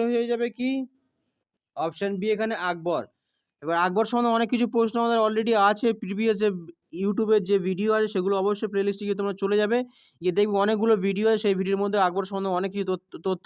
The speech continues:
আছে, যেমন পানিপথের প্রথম যুদ্ধ থেকে শুরু করে পানিপথের দ্বিতীয় যুদ্ধ, এই সমস্ত ইনফরমেশনগুলো আছে। যেমন পানিপথের, আহ, আহ, উম, আহ, পানিপথের দ্বিতীয় যুদ্ধ কি পনেরোশো ছাপ্পান্ন, আর প্রথম যুদ্ধ পানিপা-, পানিপথের প্রথম যুদ্ধটা কে করেছিল? এটা হচ্ছে, এটা, এটা হচ্ছে,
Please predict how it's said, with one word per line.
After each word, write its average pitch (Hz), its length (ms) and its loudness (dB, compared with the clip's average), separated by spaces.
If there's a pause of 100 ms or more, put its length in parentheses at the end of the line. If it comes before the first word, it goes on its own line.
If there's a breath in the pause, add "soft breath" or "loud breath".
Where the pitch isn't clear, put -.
(100)
আছে, 185 140 0
যেমন 180 200 -2
পানিপথের 175 300 -4
প্রথম 180 200 -6
যুদ্ধ 175 180 -6
থেকে 185 180 2
শুরু 175 180 -2
করে 185 200 0
পানিপথের 170 340 -2
দ্বিতীয় 170 220 -2
যুদ্ধ, 175 200 -2
এই 175 100 -6
সমস্ত 180 280 -8
ইনফরমেশনগুলো 165 440 -4 (140)
আছে। 131 180 -4 (380 soft breath)
যেমন 160 220 -6
পানিপথের, 196 480 0 (100)
আহ, 185 360 0 (520)
আহ, 175 100 2 (260)
উম, 175 300 -2
আহ, 160 160 -2 (520)
পানিপথের 196 600 0
দ্বিতীয় 202 240 -4
যুদ্ধ 208 120 -6 (120)
কি 226 60 -6 (160)
পনেরোশো 208 480 -4 (880)
ছাপ্পান্ন, 190 460 -4 (440 soft breath)
আর 143 160 -4
প্রথম 180 220 -4
যুদ্ধ 220 180 -4 (160)
পানিপা-, 208 400 -2
পানিপথের 208 320 -4
প্রথম 220 160 -6
যুদ্ধটা 220 280 -6
কে 269 140 -6
করেছিল? 220 300 -4
এটা 233 140 -6
হচ্ছে, 233 200 -6 (460)
এটা, 190 140 -6 (120)
এটা 190 200 -4
হচ্ছে, 214 320 -6